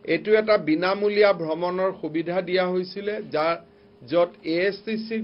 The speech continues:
গোটেই খৰচটো ৰাজ্য চৰকাৰৰ স্বাস্থ্য বিভাগে উভতাই দিব আৰু এ এছ টি চিয়ে গোটেই কামখিনি সুন্দৰভাৱে পৰিচালনা কৰিব। বৰ্তমানলৈকে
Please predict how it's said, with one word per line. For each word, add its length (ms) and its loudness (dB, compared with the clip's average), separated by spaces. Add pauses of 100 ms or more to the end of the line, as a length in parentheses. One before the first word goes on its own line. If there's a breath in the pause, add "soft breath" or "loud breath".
গোটেই 320 -4 (120)
খৰচটো 580 -2 (640)
ৰাজ্য 320 -2 (180)
চৰকাৰৰ 580 0
স্বাস্থ্য 400 -4
বিভাগে 460 -4
উভতাই 540 -2
দিব 200 -8 (580 soft breath)
আৰু 220 4 (240)
এ 20 6 (100)
এছ 80 2 (100)
টি 160 -6
চিয়ে 220 4 (120)
গোটেই 300 0
কামখিনি 600 -4 (120)
সুন্দৰভাৱে 640 0 (120)
পৰিচালনা 640 -2
কৰিব। 340 -6 (760 soft breath)
বৰ্তমানলৈকে 1040 4